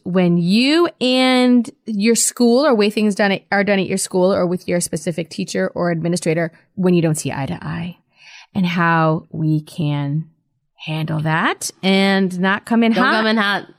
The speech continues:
Speaker 2: Don't come in hot.
Speaker 1: Not come in. Don't be the girl who's coming in on fire. <laughs>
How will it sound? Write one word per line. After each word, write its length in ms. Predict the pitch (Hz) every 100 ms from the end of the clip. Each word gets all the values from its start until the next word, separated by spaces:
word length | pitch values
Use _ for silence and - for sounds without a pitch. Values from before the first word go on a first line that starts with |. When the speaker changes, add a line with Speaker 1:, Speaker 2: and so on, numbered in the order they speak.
| _ _ -
Speaker 2:
Don't 340 | 214 214 202
come 300 | 180 143 143
in 100 | 139
hot. 220 | 143 123
Speaker 1:
Not 220 | 214 233
come 200 | 151 233
in. 280 | 254 311 311 - -
Don't 160 | 208 208
be 80 |
the 80 | 226
girl 220 | 220 220
who's 180 | 220 240
coming 220 | - 247
in 100 | 247
on 140 | 254 254
fire. 340 | 277 247 269 - _ - _ - 855 - _
<laughs> 40 | -